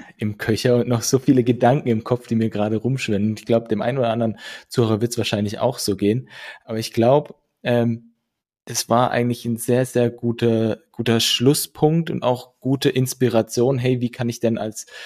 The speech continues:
mit diesem Thema dann auch in Zukunft vielleicht auch mal bei mir umgehen?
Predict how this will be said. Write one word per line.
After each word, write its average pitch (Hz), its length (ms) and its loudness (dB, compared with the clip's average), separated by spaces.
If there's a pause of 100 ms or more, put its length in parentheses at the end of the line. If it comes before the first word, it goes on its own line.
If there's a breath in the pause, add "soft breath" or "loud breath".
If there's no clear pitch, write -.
(200 loud breath)
mit 110 120 -2
diesem 123 280 0
Thema 117 260 2
dann 110 180 0
auch 113 300 -2
in - 240 -12
Zukunft 156 380 -2
vielleicht 113 240 4
auch 107 100 -2
mal 113 80 2
bei 107 160 4
mir 143 320 4 (460 loud breath)
umgehen? 123 440 0